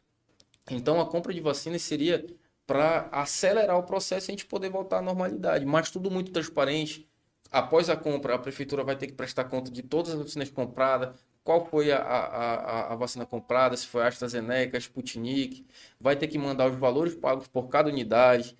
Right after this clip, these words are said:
Então, a gente vai ter o controle de todas, é, é, essas compras, essas vacinas. A gente só autorizou pra que ele pudesse fazer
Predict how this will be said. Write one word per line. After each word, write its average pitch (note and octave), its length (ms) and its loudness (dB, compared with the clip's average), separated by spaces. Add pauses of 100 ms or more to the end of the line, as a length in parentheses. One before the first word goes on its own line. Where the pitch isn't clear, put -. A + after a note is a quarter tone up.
(140)
Então, B2+ 260 -2
a D#3+ 60 2
gente E3+ 200 -2
vai E3 220 2
ter F#3+ 100 -6
o F3+ 100 0
controle F3+ 640 -4 (280)
de D3 140 -4
todas, F3 320 -4
é, F#3 220 -2
é, C#3 560 2
essas D3 320 -2
compras, D3 380 -4
essas C3+ 160 -4
vacinas. C#3 580 -4
A - 80 -2
gente C#3+ 180 -4
só - 140 2
autorizou F#3 520 0
pra G3 120 -8
que F#3 80 -4
ele G3+ 120 -2
pudesse F3+ 380 -2
fazer E3 540 -4